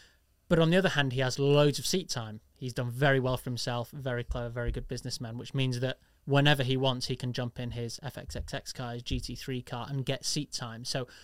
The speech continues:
karting is definitely a better and cheaper way to get the seat time if you do it right. You have these Club one hundred, Daytona, uh, Warrington karting places where you can literally, uh, go in and do these weekend, um, championships, which is what I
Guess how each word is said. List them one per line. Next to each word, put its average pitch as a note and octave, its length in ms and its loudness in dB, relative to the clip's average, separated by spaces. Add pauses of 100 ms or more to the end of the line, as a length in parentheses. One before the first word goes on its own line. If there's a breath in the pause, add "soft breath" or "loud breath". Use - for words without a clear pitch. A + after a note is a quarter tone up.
(240 loud breath)
karting F#3+ 380 4
is C#3+ 60 0
definitely D#3+ 340 2
a C#3 40 2
better D3 480 0
and C#3 160 0
cheaper C#3+ 320 -2
way B2 160 -4
to - 140 -10
get B2+ 160 -8
the - 60 -12
seat C3 260 -8
time D#3 220 -8
if - 100 -10
you D3+ 60 -8
do C#3 100 0
it B2+ 80 -8
right. B2+ 320 -4
You D3 140 -4
have B2+ 100 -4
these C3 160 -4
Club C#3 260 -4
one C3+ 160 0
hundred, C3 420 0
Daytona, C3 800 0 (680 loud breath)
uh, A#2+ 240 -2
Warrington B2+ 400 0
karting B2+ 580 -2
places B2+ 440 -2
where C3 120 0
you B2+ 140 0
can C3 260 -2
literally, B2 680 -2 (160)
uh, B2+ 200 -6 (140)
go C#3 220 4
in C3+ 120 2
and A#2+ 120 -2
do A#2+ 120 -4
these A#2 200 -6
weekend, A#2 680 -6 (140)
um, G#2+ 580 -12
championships, B2+ 640 -6
which C#3 120 -8
is A#2+ 100 -6
what A#2 160 -6
I A#2 240 -6